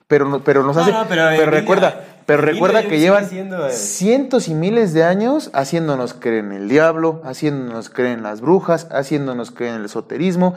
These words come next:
Speaker 1: haciéndonos creer que ellos son reptilianos, haciéndonos creer que ellos son todopoderosos, haciéndonos creer que ellos son los dueños de la verdad,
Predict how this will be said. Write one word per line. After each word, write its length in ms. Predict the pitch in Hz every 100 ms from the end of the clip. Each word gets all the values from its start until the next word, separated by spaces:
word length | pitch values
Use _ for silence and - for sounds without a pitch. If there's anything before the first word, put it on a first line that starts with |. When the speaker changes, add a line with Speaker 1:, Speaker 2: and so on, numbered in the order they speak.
| - -
Speaker 1:
haciéndonos 540 | 117 147 151 135 123
creer 240 | - 135 131
que 100 | 127
ellos 140 | 123
son 120 | 123
reptilianos, 720 | 120 113 110 127 165 180 180 - -
haciéndonos 560 | 151 202 165 131 120
creer 200 | - 131
que 120 | 127 131
ellos 100 | 131
son 160 | 127
todopoderosos, 800 | 123 117 107 110 135 160 165 165 - -
haciéndonos 520 | 123 147 165 156 123
creer 180 | 139 139
que 80 | 139
ellos 140 | 139
son 100 | 139
los 140 | 131 123
dueños 240 | 135 123
de 80 | 117
la 80 | 110
verdad, 420 | 113 143 160